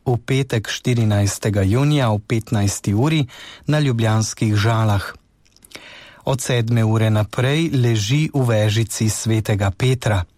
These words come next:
Namesto cvetja in sveč lahko svoj dar namenite za svete maše ali Karitas.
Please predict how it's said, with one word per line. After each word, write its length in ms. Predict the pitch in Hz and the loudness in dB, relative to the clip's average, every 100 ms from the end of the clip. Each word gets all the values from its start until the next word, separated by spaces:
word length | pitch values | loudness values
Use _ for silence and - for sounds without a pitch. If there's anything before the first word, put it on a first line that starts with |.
| _ - - - - - | _ -20 -20 -20 -20 -6
Namesto 560 | 117 117 117 110 - 110 | -2 2 2 -2 -2 -4
cvetja 540 | - 123 135 139 123 | -2 -2 0 0 0
in 180 | 104 101 | 0 0
sveč 580 | - - 117 135 - - | -2 0 0 0 -2 -2
lahko 340 | 107 - 107 | -2 -2 -4
svoj 320 | - - 101 | -2 -2 0
dar 320 | 92 117 135 143 | 0 0 0 2
namenite 640 | 151 127 113 113 110 113 | 2 2 2 0 0 -2
za 160 | 104 107 | 0 -2
svete 400 | - 98 - 95 | -2 -2 0 2
maše 560 | 104 127 143 151 135 - - - - - | 2 2 0 0 -2 -4 -14 -20 -16 -4
ali 220 | 117 123 | -2 -2
Karitas. 800 | - 95 92 92 104 98 - | -2 -2 0 -2 -2 -2 -4